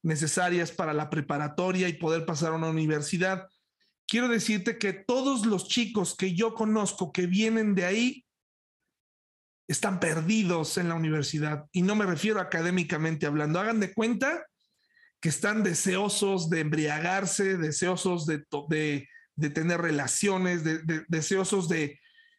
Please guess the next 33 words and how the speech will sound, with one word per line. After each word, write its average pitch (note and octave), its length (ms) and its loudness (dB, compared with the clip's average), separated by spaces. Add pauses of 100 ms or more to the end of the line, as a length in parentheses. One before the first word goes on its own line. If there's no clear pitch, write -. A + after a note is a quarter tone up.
(100)
de, D#3 320 0
no, F#3+ 160 2
hombre, G3+ 320 2
o E3+ 40 -2
sea, G3 380 -2 (400)
no F#3+ 300 4
me C4 140 2
atrevo B3 380 0
a A#3+ 60 0
decir G#3 360 0
que A3+ 100 0
son G3+ 260 0
los F#3+ 180 -2
peores, G3 480 -2 (300)
pero D#3 240 0
son G3+ 400 0 (1000)
es F#3+ 300 -2
triste, G#3 760 0
tristísimo G3 800 2
ver F#3+ 300 0
cómo G3 480 0
recibieron F#3 600 0
educación F3+ 580 0
cristiana, F#3 680 0
hasta F3 260 -4
una A3 220 0
materia, F#3+ 480 0
creo G3 180 -2
que G3 120 0
de D#3+ 80 0
versículos D#3 680 -2
y F3 60 0
memorización, E3 920 -2